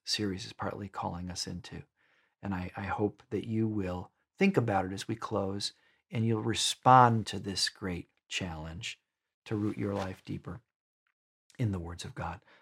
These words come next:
Let me pray for us as we close, uh, our time this morning.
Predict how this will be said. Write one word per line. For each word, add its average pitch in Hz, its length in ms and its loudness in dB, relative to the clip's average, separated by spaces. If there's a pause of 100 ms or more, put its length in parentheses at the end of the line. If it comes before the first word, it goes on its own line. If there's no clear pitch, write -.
(100)
Let 123 140 4
me 123 80 6
pray 104 280 2
for 98 240 -4
us 95 180 -6
as 98 180 -10
we 92 80 -8
close, 92 480 -8 (240)
uh, 87 220 -6
our 92 80 -8
time 92 280 -8
this - 200 -12
morning. 90 300 -8